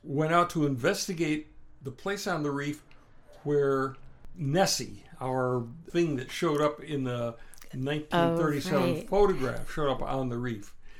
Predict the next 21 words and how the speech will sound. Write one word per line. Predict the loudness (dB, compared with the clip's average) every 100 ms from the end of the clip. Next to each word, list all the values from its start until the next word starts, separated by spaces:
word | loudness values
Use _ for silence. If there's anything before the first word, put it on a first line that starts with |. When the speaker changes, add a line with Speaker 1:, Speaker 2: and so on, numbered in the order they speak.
| -10
Speaker 1:
We | -2 0
didn't | 0
think | 0 -2
there'd | -2 -6
still | -6 -2 0
be | 0 -4
anything | -6 -8 -10 -10 -4
there, | 0 2 0 -4 -16 -20 -20 -20 -14
but | -4 -4 -4 -8
we | -8
thought, | -6 -4 -4 -6 -16 -18 -8
you | -2
know, |
we | -2 0
had | 0 0
this | -2 -4 -10
theory | -12 -4 0 2 0
that | -2 -4 -4
this | -4 -4
might | -8 -6 -6 -8
be, | -10 -10 -10